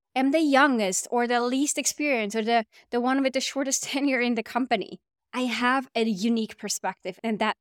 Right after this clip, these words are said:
unique perspective that you bring to the table is valuable."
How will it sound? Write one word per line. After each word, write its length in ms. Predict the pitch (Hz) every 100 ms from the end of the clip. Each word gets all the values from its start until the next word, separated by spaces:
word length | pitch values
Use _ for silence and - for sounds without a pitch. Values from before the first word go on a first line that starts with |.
| _ -
unique 340 | 226 240 269
perspective 600 | 226 - 208 208 285 294
that 160 | - -
you 60 | 214
bring 180 | 214 208
to 80 |
the 60 | 202
table 400 | - 196 208 214 - _ _ -
is 380 | 240 240 - - _ _
valuable." 920 | 180 196 - 226 214 185 175 - 202